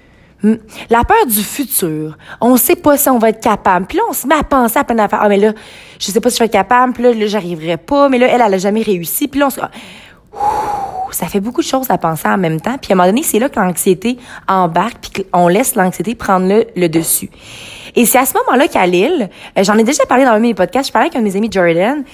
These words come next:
puis j'ai comme dit, « Hey, Caro, just do, do, do. » Puis je me mettais à répéter ça, puis j'étais comme, « Hey, ça fait tellement du sens. » Justement, quand t'as peur, là, ben, Caro, just do, do, do. Tu peux mettre ton nom à toi, mais fais juste une action.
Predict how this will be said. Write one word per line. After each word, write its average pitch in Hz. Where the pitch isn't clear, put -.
puis 262
j'ai 220
comme 349
dit, « 269
Hey, 208
Caro, 214
just 180
do, 226
do, 190
do. » 262
Puis 208
je 190
me 202
mettais 214
à 320
répéter 208
ça, -
puis -
j'étais -
comme, « 247
Hey, 233
ça -
fait -
tellement 226
du 247
sens. » 269
Justement, 233
quand 320
t'as 214
peur, 190
là, 165
ben, 185
Caro, 202
just 175
do, 214
do, 170
do. 151
Tu -
peux 220
mettre 233
ton 190
nom 208
à 185
toi, 269
mais 240
fais 220
juste 262
une 220
action. 220